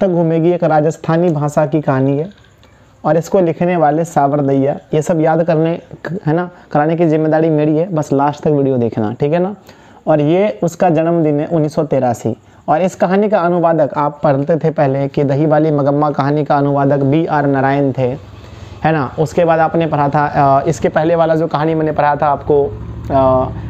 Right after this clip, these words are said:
नगर वाला, उसका ए जामुना उसके अनुवादक थे। लेकिन इस कहानी में अनुवादक ये स्वयं है। क्या बोला मैंने? इस कहानी में सावरदैया ने ही इसका हिंदी में अनुवाद किया है। भाषा राजस्थान की है,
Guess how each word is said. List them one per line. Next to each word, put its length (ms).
नगर 280
वाला, 280
उसका 320
ए 220
जामुना 460
उसके 220
अनुवादक 500
थे। 160
लेकिन 220
इस 220
कहानी 420
में 300
अनुवादक 580
ये 120
स्वयं 440
है। 220
क्या 120
बोला 180
मैंने? 260
इस 180
कहानी 420
में 240
सावरदैया 720
ने 100
ही 140
इसका 200
हिंदी 280
में 100
अनुवाद 300
किया 180
है। 260
भाषा 320
राजस्थान 480
की 160
है, 160